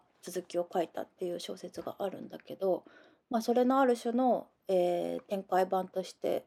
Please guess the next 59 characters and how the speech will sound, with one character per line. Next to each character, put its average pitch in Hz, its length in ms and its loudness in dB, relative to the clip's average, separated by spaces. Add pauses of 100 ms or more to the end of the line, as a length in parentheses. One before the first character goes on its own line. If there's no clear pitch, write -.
(380)
二 185 200 -2
千 185 220 -2
二 165 100 -4
十 185 140 -6
一 - 220 -8
年 170 180 -6
の 175 80 -6
密 87 260 -6
航 180 140 -2
者 - 160 -10
あ 135 40 -6
っ - 120 -12
た 170 80 -10
と - 120 -18
思 165 140 -12
う - 40 -12
ん - 40 -12
だ - 100 -14
け - 180 -14
ど、 185 300 0 (1600)
ま 247 100 4
あ、 240 40 6
な 269 120 6
ん 269 60 -8
か 208 100 -4
そ 285 200 6
う 285 60 6
い 285 80 2
う 285 80 6
流 277 60 4 (280)
れ 285 120 8
で 226 380 6
見 226 160 -2
て 202 140 4
い 180 60 6
く - 160 -14
と、 220 420 6 (220)
今 247 160 4
回 170 280 6
の、 151 280 -2 (300)
え 175 120 6
ー、 165 40 2
主 180 140 -2
人 175 220 -2
公 - 340 -2 (720)
の 180 240 0 (200)
少 175 260 6
女、 175 180 2
ア 196 80 6
ル 185 100 2
フ - 140 -6
ィ - 40 -2
ー - 40 -8
っ - 20 -10
て - 180 -6
い 190 60 2
う 180 60 0
の 170 160 0
は、 202 300 4